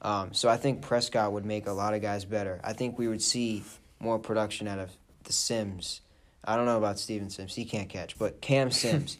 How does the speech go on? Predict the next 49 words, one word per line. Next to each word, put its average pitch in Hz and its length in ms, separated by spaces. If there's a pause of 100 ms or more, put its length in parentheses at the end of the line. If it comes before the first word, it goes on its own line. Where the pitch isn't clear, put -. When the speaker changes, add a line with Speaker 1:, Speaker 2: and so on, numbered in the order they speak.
Speaker 2:
Yeah. 107 160 (360)
Speaker 1:
Logan 139 320
Thomas, 143 420
I 120 80
think, 139 240
I 123 120
think 139 220
he 139 120
could 131 160
have 117 160
a 104 60
better 113 280
year. 107 360 (260)
Now, 110 240
Speaker 2:
Sure. 127 100
Speaker 1:
everybody 160 400
knows 170 300
about 107 260
him, 104 100
but 113 120
I 113 60
think 131 200
he 139 80
could, 131 200 (100)
with 120 120
a 113 40
better 131 240
quarterback, 117 560 (440)
a - 60
lot 123 200
Speaker 2:
With 131 80
Speaker 1:
of 123 40
things 131 100 (120)
Speaker 2:
another - 20
Speaker 1:
could - 60
Speaker 2:
guy, 131 240
Speaker 1:
be 104 60
better. 98 340
Speaker 2:
he'd 127 240
still 131 240
be 117 180
open 104 500
half - 240
the - 80
Speaker 1:
Scary 139 380
Speaker 2:
time. 139 60
Speaker 1:
Terry, 147 480 (220)
he 135 180
could, 139 320